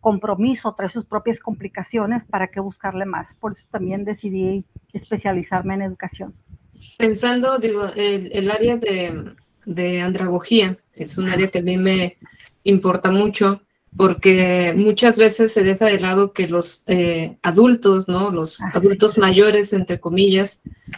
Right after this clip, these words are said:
Speaker 2: eh, porque ya, bueno, con tanta medicina y biotecnologías y demás, hemos rebasado la, la, la etapa, ¿no? De, de ciertas etapas se han recomodado. Pero,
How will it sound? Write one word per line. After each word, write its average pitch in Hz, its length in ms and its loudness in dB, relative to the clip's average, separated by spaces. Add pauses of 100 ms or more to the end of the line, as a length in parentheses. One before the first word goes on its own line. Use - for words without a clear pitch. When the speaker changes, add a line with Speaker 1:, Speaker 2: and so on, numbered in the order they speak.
(120)
Speaker 2:
eh, 170 380 0
porque 185 260 0
ya, 196 140 4
bueno, 202 260 -2
con 165 160 -6
tanta 175 600 0
medicina 185 720 2
y 165 80 -2
biotecnologías 170 720 -6
y 185 40 0
demás, 190 640 -2
hemos 208 520 4 (180)
rebasado 196 640 6
la, 180 380 -2 (340)
la, 175 480 -2
la 165 260 -2
etapa, 180 400 2
¿no? 170 200 0
De, 160 280 -6 (440)
de 175 160 0
ciertas 202 360 4
etapas 175 340 0
se 185 60 0
han 175 60 2
recomodado. 175 480 -2 (680)
Pero, 214 480 6